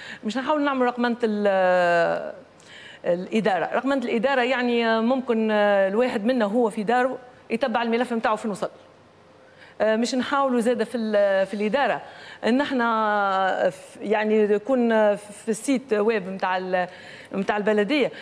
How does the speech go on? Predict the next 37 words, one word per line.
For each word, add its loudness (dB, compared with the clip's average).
شنو -2
هما 2
الأوراق 2
المطلوبة 0
لكل -2
ملف. -2
وإذا 2
كان 0
أنت 0
سي 0
شاكر -2
تمشي -2
البلدية 2
متاع -2
دور 2
هيشر 0
ويقولوا 2
لك -6
الورقة 0
هذه 2
غير 0
الأوراق 0
اللي 0
قريتهم 0
أنت -2
وحضرتهم -2
من 2
دارك، 0
يقول -2
لك -2
الورقة 0
هذه 2
ناقصة، -2
أنت -2
عندك 0
الحق -4
تمشي 0